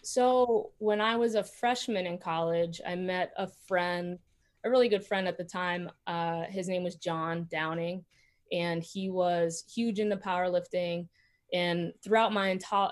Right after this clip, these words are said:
my entire collegiate career, he followed along and we became really good friends. Um, and he had just kinda kept being like, "Hey, why don't you try this?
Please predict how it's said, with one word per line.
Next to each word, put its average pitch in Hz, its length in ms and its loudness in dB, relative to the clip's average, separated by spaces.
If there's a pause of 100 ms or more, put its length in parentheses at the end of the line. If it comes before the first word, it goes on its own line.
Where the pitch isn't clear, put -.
my 180 160 -2
entire 185 600 0
collegiate 180 480 -2
career, 170 400 0
he 175 160 -6
followed 175 360 0
along 170 460 0
and 165 80 -4
we 170 100 -2
became 180 340 -4
really 180 180 0
good 170 180 -4
friends. 175 520 -4 (480)
Um, 170 420 0
and 190 140 -2
he 196 160 -2
had 180 180 -2
just 180 240 -8
kinda 196 260 0
kept 180 360 -4 (380)
being 190 160 0
like, 190 180 -4
"Hey, 262 340 -2
why 165 120 -6
don't 190 160 -4
you - 40 -16
try 240 220 2
this? 254 460 -2